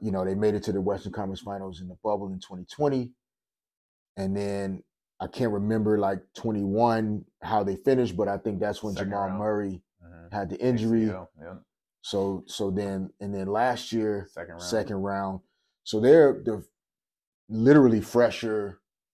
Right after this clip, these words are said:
Speaker 1: you know, team that, uh, is, is coming into this final series, like,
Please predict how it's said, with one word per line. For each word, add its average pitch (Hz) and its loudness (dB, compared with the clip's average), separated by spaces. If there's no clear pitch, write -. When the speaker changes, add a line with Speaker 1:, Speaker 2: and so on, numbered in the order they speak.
Speaker 1:
you 113 -2
know, 95 -4
team 107 0
that, 101 -2
uh, 98 -4
is, 98 -4
is 101 -8
coming 101 -4
into 101 -6
this 90 -6
final 117 -4
series, 92 -4
like, 87 -6